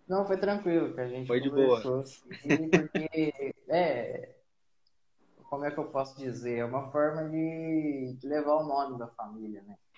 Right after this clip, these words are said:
Speaker 2: Sim.
Speaker 1: Porque, como
Speaker 2: E acaba
Speaker 1: é minha
Speaker 2: sendo, né? Que é a
Speaker 1: É.
Speaker 2: família Fernandes que produz o café, né?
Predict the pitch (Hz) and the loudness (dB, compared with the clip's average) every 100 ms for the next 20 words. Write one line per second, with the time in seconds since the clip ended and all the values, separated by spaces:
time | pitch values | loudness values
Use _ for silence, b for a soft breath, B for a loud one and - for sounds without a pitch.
0 | - _ _ _ - 127 123 117 110 107 | -20 _ _ _ -6 0 0 0 -2 -4
1 | 107 104 117 139 123 143 - 131 143 220 | -6 -8 6 6 8 8 8 6 4 2
2 | 202 139 139 _ _ _ _ 127 143 156 | 2 0 -2 _ _ _ _ 4 6 4
3 | 151 156 156 160 147 151 175 180 185 190 | 2 2 4 4 4 0 -4 -2 4 4
4 | 156 202 165 131 117 117 110 110 | 4 -2 0 0 0 0 -2 -6